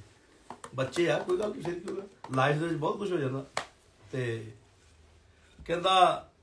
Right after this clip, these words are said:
"ਬੜੇ ਮਾਸੂਮ ਨੇ ਸਾਜਨ, ਸ਼ਰਾਰਤ ਕਰ ਵੀ ਜਾਂਦੇ ਨੇ। ਬੜੇ ਮਾਸੂਮ ਨੇ ਸਾਜਨ,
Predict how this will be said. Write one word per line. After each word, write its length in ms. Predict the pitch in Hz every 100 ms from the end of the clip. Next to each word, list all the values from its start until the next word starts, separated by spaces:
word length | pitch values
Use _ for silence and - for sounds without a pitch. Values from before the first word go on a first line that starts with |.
| -
"ਬੜੇ 260 | 165 190 202
ਮਾਸੂਮ 520 | 202 196 196 208 202
ਨੇ 160 | 196
ਸਾਜਨ, 420 | - 180 180 185 180
ਸ਼ਰਾਰਤ 500 | 175 165 170 165 156
ਕਰ 240 | 180 190
ਵੀ 120 | 185
ਜਾਂਦੇ 400 | 165 156 151 147
ਨੇ। 200 | 127 117 - - - - - - - - - - - - -
ਬੜੇ 280 | 139 185 208
ਮਾਸੂਮ 560 | 202 185 180 196 208
ਨੇ 180 | 202 190
ਸਾਜਨ, 580 | 143 170 165 185 202